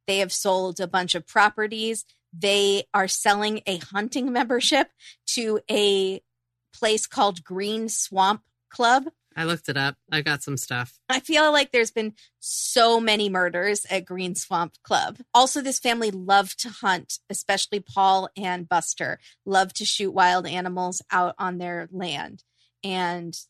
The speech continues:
Speaker 1: the whole family's super into hunting. I feel like it's probably way classier than it sounds, but Green Swamp Club is, does not sound classy.
Speaker 2: I don't know if it's classy. It's more that, uh,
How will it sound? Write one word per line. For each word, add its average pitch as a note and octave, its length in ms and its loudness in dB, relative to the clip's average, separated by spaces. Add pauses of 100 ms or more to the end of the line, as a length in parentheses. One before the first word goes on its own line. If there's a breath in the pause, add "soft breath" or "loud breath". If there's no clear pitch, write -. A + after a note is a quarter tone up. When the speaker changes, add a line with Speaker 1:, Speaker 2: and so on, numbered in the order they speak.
(200)
Speaker 1:
the F#3 80 -12
whole G3+ 240 0
family's E3+ 500 -6
super E3+ 320 -8
into D#3 200 -12
hunting. - 460 -18 (240)
I A#3 160 6
feel C4 320 0
like C4+ 180 4
it's C4 180 -4
probably G#3 300 2
way F#3+ 220 -2
classier F#3+ 540 0
than F#3+ 100 -4
it F3 140 -8
sounds, F3+ 320 -4
but F3 160 -8
Green F3+ 300 -6
Swamp D#3+ 360 -4 (100)
Club F3+ 280 -2
is, F3+ 220 -10 (100)
does E3+ 180 -10
not D#3+ 260 -4
sound D#3+ 200 -6
classy. - 480 -8 (180)
Speaker 2:
I F#3 140 4
don't A3 140 2
know G3+ 100 2
if F#3 100 -4
it's D#3+ 160 -8
classy. E3 560 -2
It's D#3 180 -6
more E3+ 380 -2
that, D#3 240 -4 (160)
uh, D3+ 460 0